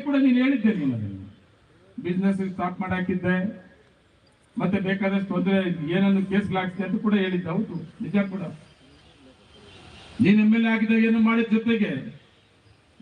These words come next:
ಎಂ ಪಿ ಗೆದ್ಮೇಲೆ, ಮುನ್ಸಾಮ್ ಅವ್ರು ಗೆದ್ಮೇಲೆ ಏನೇನ್ ಮಾಡ್ದೆ? ಇತಿಹಾಸ.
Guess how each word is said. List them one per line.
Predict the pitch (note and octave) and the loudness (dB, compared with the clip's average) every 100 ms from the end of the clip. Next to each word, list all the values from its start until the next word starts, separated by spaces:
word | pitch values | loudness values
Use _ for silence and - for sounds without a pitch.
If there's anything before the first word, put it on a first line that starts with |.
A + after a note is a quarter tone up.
| D#3 | 0
ಎಂ | G3+ G#3+ | 0 2
ಪಿ | B3+ B3 | 2 2
ಗೆದ್ಮೇಲೆ, | A#3 G#3+ A#3 G#3+ | 2 2 4 4
ಮುನ್ಸಾಮ್ | G#3+ A#3 A3+ | 4 2 2
ಅವ್ರು | A3 A3 | 2 0
ಗೆದ್ಮೇಲೆ | G#3+ A3 G#3+ | 2 4 6
ಏನೇನ್ | G#3+ G3+ | 6 4
ಮಾಡ್ದೆ? | G3 F#3 F3+ F3 E3+ - - _ _ _ _ _ _ _ _ - | 2 0 -6 -8 -14 -20 -20 _ _ _ _ _ _ _ _ -2
ಇತಿಹಾಸ. | D3+ F3+ G#2+ G#3 | 4 4 4 2